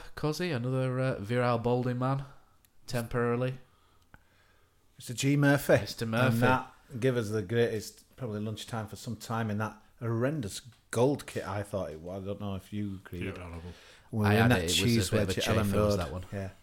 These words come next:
Speaker 2: the cheese wedge. Collins turns it in.
Speaker 1: Collins
Speaker 2: Yes,
Speaker 1: with
Speaker 2: Poppy.
Speaker 1: his, uh,
Speaker 2: Great commentary, pal.
Speaker 1: Pele moment from Escape to Victory, I think that was. With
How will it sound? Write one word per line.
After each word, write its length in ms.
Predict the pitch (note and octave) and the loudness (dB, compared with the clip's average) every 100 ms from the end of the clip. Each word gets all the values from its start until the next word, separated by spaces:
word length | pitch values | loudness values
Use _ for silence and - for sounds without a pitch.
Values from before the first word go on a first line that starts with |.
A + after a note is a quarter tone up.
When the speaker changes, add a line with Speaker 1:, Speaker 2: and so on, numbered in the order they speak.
| - | -12
Speaker 2:
the 100 | G2 | -12
cheese 440 | - A#2 B2 A2 | -8 -4 -4 -4
wedge. 240 | A#2 G#2+ G2 - - - - | -4 -4 -4 -12 -20 -20 -20
Collins 520 | - - A#2 A#2+ A#2+ - | -8 -2 0 0 0 -2
turns 380 | - C3+ E3 | 0 0 2
it 140 | F#3 G#3+ | 4 6
in. 840 | B3 C4+ D#4 D4+ D4+ D4 D4 B3+ D3 - - | 8 8 6 6 4 2 2 0 -2 -8 0
Speaker 1:
Collins 260 | G#2 A2 | 2 2
Speaker 2:
Yes, 80 | G2+ | 2
Speaker 1:
with 80 | G#2+ | 4
Speaker 2:
Poppy. 120 | A#2 | 6
Speaker 1:
his, 200 | G#2+ G2 | 4 2
uh, 120 | G2+ G2+ | 2 6
Speaker 2:
Great 300 | A#2+ C3+ C3+ | 8 8 6
commentary, 480 | - A2+ G2+ A2+ | -2 0 -2 -6
pal. 320 | G2 A2 G#2 G#2 | -6 -4 -4 -2
Speaker 1:
Pele 560 | - A2+ A2+ A2 A2 G2 | 0 2 4 2 0 -2
moment 400 | G#2 G#2 G2+ - | -2 -2 -4 -6
from 220 | G#2+ G2 | -6 -4
Escape 340 | - - G2+ | -6 -6 -6
to 80 | - | -6
Victory, 440 | G2 G2 - F#2+ F2+ | -6 -8 -6 -6 -6
I 20 | |
think 220 | G2 F2 | -6 -8
that 160 | F2 D2 | -8 -6
was. 240 | F#2+ F#2 | -6 -6
With 200 | F#2+ F#2 | -10 -12